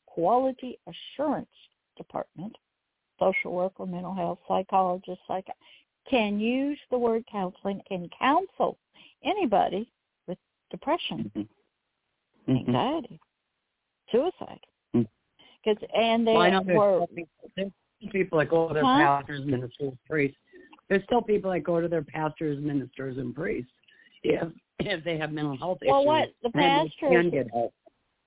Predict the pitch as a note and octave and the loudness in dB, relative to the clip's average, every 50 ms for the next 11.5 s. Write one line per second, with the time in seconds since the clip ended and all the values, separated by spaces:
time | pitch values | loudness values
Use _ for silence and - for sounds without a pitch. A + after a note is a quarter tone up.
0 | _ _ _ _ _ _ - - - A3 G3 G#3 B3 B3+ B3 - C#4 - - B3 | _ _ _ _ _ _ 2 4 4 6 6 6 4 2 0 -4 -8 -6 -2 0
1 | A#3 A#3 B3 - - - B3 A3+ A3+ - A3+ G#3 G3 F#3+ - A3 G#3+ G#3+ G#3 G3 | 0 0 0 -2 -4 -2 -2 -2 -2 -2 -2 -4 -2 -4 -6 -6 -6 -4 -4 -4
2 | F#3+ F#3+ F#3 _ - F#3 F3 - G#3 A#3+ B3 G3 F3 G3 _ _ _ _ _ _ | -6 -8 -10 _ -14 -14 -6 -2 2 2 2 2 2 -2 _ _ _ _ _ _
3 | _ _ - F3 F3 G3 A#3 C4 C#4+ B3 G3 E3 C#3+ F3+ F#3 F3+ - - F#3+ G#3+ | _ _ -12 -8 -4 -2 0 0 0 0 -2 -4 -4 -4 -4 -4 -2 0 0 0
4 | A3+ G3+ F3+ - - - - E3 E3 E3 E3 - - F#3+ F#3+ F#3+ F3+ F3 E3 E3 | 0 -2 -4 -8 -8 -10 -8 -4 -4 -4 -2 0 2 4 4 4 4 2 -2 -4
5 | E3+ - - F#3 F3+ - _ _ _ F#3 F3+ F#3 F#3 - - - A3 B3+ D4 D#4 | -6 -4 -2 -2 -2 -2 _ _ _ -8 -6 -6 -6 -6 -2 2 4 4 4 4
6 | A#3+ E3+ D3+ E3 F#3+ - _ _ _ B3 _ _ _ _ - C4 C4 C4+ B3+ C4 | 2 0 -2 -4 -6 -14 _ _ _ _ _ _ _ _ 0 2 4 4 4 2
7 | - - F4 F#4 G4 - - - - E4+ D#4+ D#4+ C#4+ - - D#4+ E4 D#4+ B3 F#3+ | 0 -2 0 0 0 -2 -6 -8 -8 -6 -6 -6 -6 -4 -2 0 0 2 0 -2
8 | - - - - - _ _ _ _ _ _ _ _ _ _ - B3+ B3+ A3 B3 | -4 -6 -12 -20 -20 _ _ _ _ _ _ _ _ _ _ -4 -2 0 0 -2
9 | A3+ B3 C#4 A#3+ B3 B3 A#3 G#3 G3 D#3 D3+ - B3 B3 B3 A#3+ A#3 - _ - | 0 0 0 0 0 0 -2 -2 -2 -2 0 2 2 2 2 0 -4 -8 _ -8
10 | - F#3+ - - A#3 A#3 A3 G#3+ - - - A3 G#3+ G3+ - F#3 - - - A#3 | -8 -6 -2 0 0 0 0 0 -4 -6 -6 -4 -4 -4 -4 -8 -10 -4 -2 0
11 | G#3+ G#3 - - G#3 G3 G3+ G3+ - | 0 0 0 -2 -4 -4 -4 -6 -10